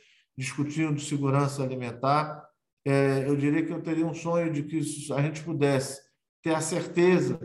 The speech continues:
de que na nossa cidade ninguém vai dormir com fome porque não vai faltar um prato de comida. Então, você pegar um programa desse, você conseguir capitanear um programa desse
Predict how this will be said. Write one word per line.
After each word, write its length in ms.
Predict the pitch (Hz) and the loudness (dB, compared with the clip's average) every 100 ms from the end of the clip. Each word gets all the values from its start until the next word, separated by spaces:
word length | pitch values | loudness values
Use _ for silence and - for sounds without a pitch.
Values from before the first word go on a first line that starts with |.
| - - _ - | -12 -16 _ -6
de 160 | 135 | -6
que 140 | 131 151 | -2 2
na 160 | 143 | 4
nossa 320 | 143 170 175 | 6 6 6
cidade 580 | 165 151 143 147 156 151 | -2 -4 0 0 0 -2
ninguém 400 | 160 147 156 165 | -2 -2 0 0
vai 160 | 151 151 | 0 0
dormir 380 | 147 139 147 147 | 0 0 0 -2
com 140 | 147 | -6
fome 520 | - 147 147 147 147 | -4 2 2 2 -2
porque 300 | 147 147 147 | -6 -6 -4
não 220 | 139 143 | -4 -4
vai 200 | 131 143 | 0 0
faltar 400 | 135 143 135 139 | 0 -2 -2 -4
um 140 | 139 135 | -4 -2
prato 320 | 139 131 131 | -2 -2 -4
de 140 | - - | -12 -12
comida. 400 | 123 113 104 - _ _ _ _ _ - | -10 -10 -12 -16 _ _ _ _ _ -8
Então, 640 | 139 135 165 175 175 - - 139 | -6 -2 2 2 -2 -10 -12 -2
você 360 | 156 147 190 | 0 2 0
pegar 340 | 180 185 160 160 | 0 0 0 0
um 120 | 151 | -2
programa 480 | 160 151 156 151 147 | -2 0 2 2 2
desse, 420 | 143 139 131 135 | 2 0 -2 -4
você 320 | 135 135 147 | -6 -4 -6
conseguir 840 | 151 147 156 143 143 135 131 - _ _ | -6 -6 -4 0 2 2 0 -10 _ _
capitanear 800 | - 165 165 - 170 151 151 156 | 2 2 2 -2 -2 0 2 2
um 40 | 151 | 0
programa 440 | 151 147 143 135 | -2 -2 -2 -2
desse 460 | 131 139 131 - | -2 -2 -2 -6